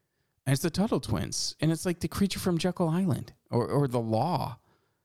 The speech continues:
And, and the kids are like, "What's this about?" "You gotta read it. It's so good." And I'm like, proud father moment right there. So proud of them. Yeah. Um, and, uh, use that, use that promo code,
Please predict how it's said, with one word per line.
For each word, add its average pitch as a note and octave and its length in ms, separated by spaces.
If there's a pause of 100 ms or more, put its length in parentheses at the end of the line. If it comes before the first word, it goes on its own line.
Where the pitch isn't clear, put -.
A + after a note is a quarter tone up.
(140)
And, B2 140
and A#2+ 260
the G#2 60
kids G2 200
are F#2+ 40
like, F2 120
"What's G#2+ 220
this C#3+ 180
about?" F2+ 300
"You - 60
gotta C3+ 260
read A2+ 280
it. G2+ 120
It's - 160
so B2+ 240
good." A2 260
And G#2+ 100
I'm F#2+ 120
like, D2+ 180 (840)
proud D2+ 260
father - 320
moment B1 320 (180)
right - 220
there. - 240 (800)
So G#2+ 180
proud - 280
of E2 60
them. - 140 (880)
Yeah. A2+ 240 (100)
Um, A2+ 400 (160)
and, B2+ 280
uh, B2 280
use A#2+ 400
that, D#3 320
use C#3+ 180
that E3 140
promo D3+ 200
code, - 220